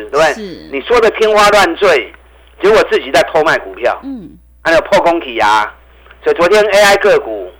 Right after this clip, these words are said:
Speaker 1: 哦，也是另外一个下跌的焦点。所以今天瓶盖股的部分，你看二三八二的广达，今天又大跌了四趴。那广达大跌之后，广达的子公司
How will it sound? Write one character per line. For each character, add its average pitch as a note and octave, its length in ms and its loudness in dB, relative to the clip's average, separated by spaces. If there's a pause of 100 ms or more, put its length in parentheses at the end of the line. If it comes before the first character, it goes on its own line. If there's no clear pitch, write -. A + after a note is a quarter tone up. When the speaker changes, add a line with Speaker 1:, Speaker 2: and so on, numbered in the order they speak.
(120)
Speaker 1:
哦， A2+ 140 -2
也 A#2+ 140 -4
是 E3 260 -6
另 D#3+ 160 -2
外 D3+ 200 2
一 C#3+ 60 -2
个 B2+ 260 -2 (540)
下 D#3 160 2
跌 A#2+ 160 -6
的 A2+ 100 -10
焦 A2+ 280 -2
点。 - 180 -16 (600)
所 E3+ 100 -2
以 E3 40 -2
今 C#4 100 2
天 C4+ 100 0
瓶 G#3+ 180 -2
盖 B3 160 2
股 A3 100 -2
的 B3 80 -2
部 G#3 180 0
分， E3+ 300 0 (300)
你 - 80 -12
看 G#3+ 200 2
二 G#3+ 180 2
三 G3 180 0
八 G3 220 2
二 F#3 80 4
的 D3 100 -2
广 A#2 340 -4
达， A2+ 360 -2 (580)
今 G3+ 100 2
天 G3 120 0
又 G3 100 0
大 F3 260 0
跌 C3+ 160 -4
了 C3+ 80 -4 (140)
四 C3+ 180 -14
趴。 A#2+ 320 -8 (540)
那 A#3 100 -2
广 F3 220 0
达 E3 160 2
大 G#3+ 220 0
跌 E3+ 180 0
之 F#3+ 140 -2
后， F3 320 2 (400)
广 D3+ 240 0
达 F3 160 2
的 F3+ 160 -2
子 C3+ 120 -10
公 F3 220 0
司 F3 320 -6